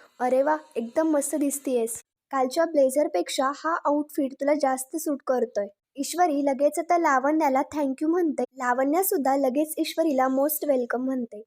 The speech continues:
मग त्याच्यानंतर लावण्य म्हणू लागते, "पण मी ए एस आर ला सांगणार आहे की तुला याच जॉबवरती पर्मनंट ठेव म्हणून.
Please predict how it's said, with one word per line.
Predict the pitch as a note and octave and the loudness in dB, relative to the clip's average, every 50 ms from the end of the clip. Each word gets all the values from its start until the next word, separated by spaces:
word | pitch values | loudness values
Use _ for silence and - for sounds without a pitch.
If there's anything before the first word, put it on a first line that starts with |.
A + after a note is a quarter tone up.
| _ _ _ _ _ | _ _ _ _ _
मग | A#3+ B3 | -8 -4
त्याच्यानंतर | B3 A#3+ A#3 A#3+ - B3+ C#4 D#4+ D#4+ D#4 - B3 | -2 -2 -2 0 0 0 0 0 0 0 -2 -2
लावण्य | C4+ C4+ B3 A#3 A3+ A#3+ B3 B3+ C#4 | 0 0 0 0 0 0 0 0 2
म्हणू | C#4+ D4 D#4 D#4 | 2 2 2 2
लागते, | D#4+ E4+ E4+ E4+ - - A#3 B3+ B3 _ _ _ - | 2 0 0 -2 -6 -6 -6 -6 -6 _ _ _ -8
"पण | D#4 D4 D4+ | -4 0 0
मी | D#4 E4+ D#4 - | 0 0 0 2
ए | C4 | 0
एस | B3 - - - D4+ - B3+ | 0 0 0 -2 -2 0 0
आर | C#4 C#4+ C#4 | 0 2 2
ला | D4 C#4+ D#4 | 2 0 0
सांगणार | D#4+ - E4 D4 C#4+ C#4+ C#4+ C4+ C4 | 0 0 0 0 0 0 0 0 0
आहे | A#3+ A3+ _ _ _ _ - | 0 -4 _ _ _ _ -8
की | C#4+ | -8
तुला | B3+ - C#4 C#4 C#4 | -4 -2 0 0 0
याच | D4 C#4 C4+ C4 B3+ C#4+ C#4+ - - | 0 0 0 0 0 0 -2 -2 0
जॉबवरती | D#4+ D#4 D#4 D4+ E4+ F4 E4+ - - C#4 D4 | 2 2 2 4 2 0 -2 -2 -2 -4 -4
पर्मनंट | C#4+ - C#4 C4+ C4 C4 C4+ C4+ C#4+ D4 D#4 D4+ | -2 0 0 0 0 2 2 2 2 2 0 0
ठेव | D4+ C4+ C4 B3+ | 0 0 0 2
म्हणून. | C4 C4+ B3+ A#3+ G#3+ G#3 | 2 0 0 0 -2 -4